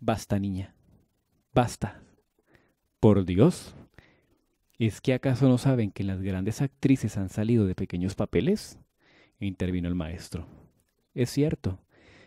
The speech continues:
Dicen que ese fue el caso de Eleanor Baker", susurró alguien por un lado,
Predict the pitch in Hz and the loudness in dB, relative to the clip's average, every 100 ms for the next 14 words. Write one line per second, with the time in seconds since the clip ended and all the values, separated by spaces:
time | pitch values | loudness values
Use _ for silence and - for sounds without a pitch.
0 | _ - 113 - 160 - 117 107 110 - | _ -4 -2 0 0 2 2 2 0 -2
1 | 113 - - 120 - 98 98 95 98 95 | -2 -2 -4 -4 -2 -4 -4 -4 -4 -2
2 | 92 110 - - - - - _ - 107 | -2 -4 -6 -8 -12 -14 -20 _ -6 -2
3 | - - 95 101 - 92 - 95 98 101 | -2 0 0 -2 -4 -6 0 2 2 0
4 | 87 87 | -6 -12